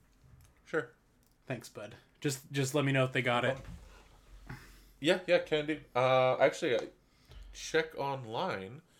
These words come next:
Speaker 1: because all of that is up to date as well. And, uh, last time I checked, I think they still did have, like, full sealed boxes.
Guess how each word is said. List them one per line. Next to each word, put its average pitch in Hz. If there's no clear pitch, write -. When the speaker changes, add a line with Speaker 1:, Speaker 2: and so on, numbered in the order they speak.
Speaker 1:
because 120
all 135
of 110
that 110
is 98
up -
to -
date 110
as 123
well. 143
And, 101
uh, 101
last 127
time 185
I 151
checked, 139
I 104
think 113
they 135
still 117
did 104
have, 98
like, 92
full 98
sealed 90
boxes. -